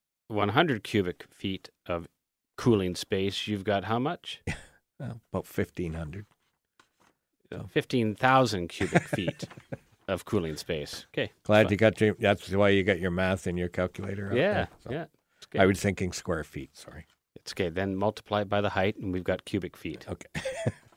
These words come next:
Speaker 2: <laughs> Yeah, this is going in the wrong direction, isn't it?
Speaker 1: I'm just trying to, it's,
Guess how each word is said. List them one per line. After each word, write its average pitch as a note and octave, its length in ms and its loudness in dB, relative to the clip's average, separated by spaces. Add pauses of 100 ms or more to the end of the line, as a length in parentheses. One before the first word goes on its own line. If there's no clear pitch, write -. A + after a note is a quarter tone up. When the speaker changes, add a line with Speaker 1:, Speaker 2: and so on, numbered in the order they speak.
(680)
Speaker 2:
<laughs> - 80 0 (1160)
Yeah, A#2 380 6 (160)
this D#3 340 6
is D3+ 160 4
going B2 400 10
in A2+ 160 8
the A2 80 8
wrong A2 280 8
direction, G#2 440 6
isn't D3 160 4
it? F3+ 160 2 (480)
Speaker 1:
I'm F3+ 140 6
just G#3 160 6
trying E3+ 200 12
to, D#3 120 8 (360)
it's, C#3+ 220 2